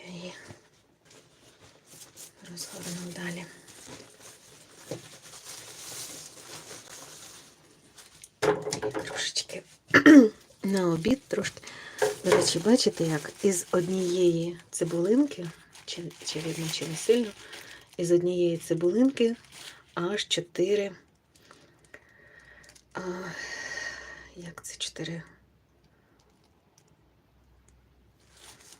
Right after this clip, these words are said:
Стовбури чотири. Тож ми оце ось такого підстрижемо.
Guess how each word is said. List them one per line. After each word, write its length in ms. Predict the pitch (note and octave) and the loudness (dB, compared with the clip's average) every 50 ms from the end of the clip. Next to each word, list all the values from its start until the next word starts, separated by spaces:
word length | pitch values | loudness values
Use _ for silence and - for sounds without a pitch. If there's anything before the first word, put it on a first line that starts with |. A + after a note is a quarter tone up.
| - - - - - - - - - - - - - - - - - - - - - - - - - | -20 -20 -20 -18 -18 -18 -18 -18 -20 -20 -20 -20 -20 -20 -20 -18 -18 -18 -18 -18 -20 -20 -20 -18 -14
Стовбури 500 | - - - F#3 F3 D3+ C#3 D3 D3 C#3 | -12 -2 4 4 4 4 4 -2 -6 -6
чотири. 440 | - - - - - - D#3+ D#3+ D#3+ - - - - _ - - - - - - - - - - - - - G#4+ - G#4+ - - - G#4+ G#4+ - - - - - - - - - - - - - | -6 -6 -8 -8 -8 -10 -10 -10 -10 -12 -16 -20 -20 _ -20 -20 -18 -16 -16 -18 -20 -20 -14 -12 -10 -10 -6 -4 -2 -2 -2 -2 -4 -6 -8 -8 -12 -20 -20 -20 -20 -20 -20 -20 -20 -20 -16 -10
Тож 280 | - E3 D#3+ D#3+ - D#3 | -8 -6 -6 -6 -6 -6
ми 220 | D#3+ E3+ E3 D3+ | -6 -4 -4 -4
оце 260 | D3 D#3 - - C#3+ C3 - - | -6 -8 -10 -10 -10 -12 -12 -12
ось 200 | - F#3+ - - | -10 -8 -8 -8
такого 580 | - - F3+ F3 - - E3+ D#3+ D#3 D#3 D#3+ D#3+ - - - - - - - - - - - - | -6 -8 -8 -8 -8 -8 -8 -6 -6 -6 -8 -10 -12 -18 -20 -20 -20 -20 -20 -20 -20 -20 -20 -18
підстрижемо. 920 | - - E3+ D#3 - - - - - - D3+ D3+ - - D3+ D3 D#3 G#3 B3+ | -14 -14 -12 -8 -8 -8 -8 -8 -8 -6 -4 -4 -4 -4 -4 -6 -6 -6 -6